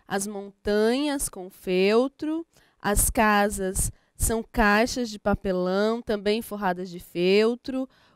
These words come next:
o poço é uma lata de leite forrada com E V A, e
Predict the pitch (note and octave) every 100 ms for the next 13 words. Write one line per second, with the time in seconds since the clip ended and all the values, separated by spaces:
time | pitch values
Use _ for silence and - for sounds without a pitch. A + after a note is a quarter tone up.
0 | _ - A3 A3 A3+ - - A#3 A3 G#3+
1 | A3 - A3 G3+ - _ G#3 G#3+ G#3 F#3
2 | F#3 G3+ A3+ B3+ B3+ G3+ F#3+ F#3+ F#3 G#3
3 | A3 B3+ C4 C4+ B3 A3 G#3+ A3 G#3 G#3+
4 | G#3 - G3 F#3+ G3+ _ _ - G#3+ G#3+
5 | G3+ F#3 F#3 G#3 B3 - _ _ _ _
6 | _ _ _ - B3 C4+ F4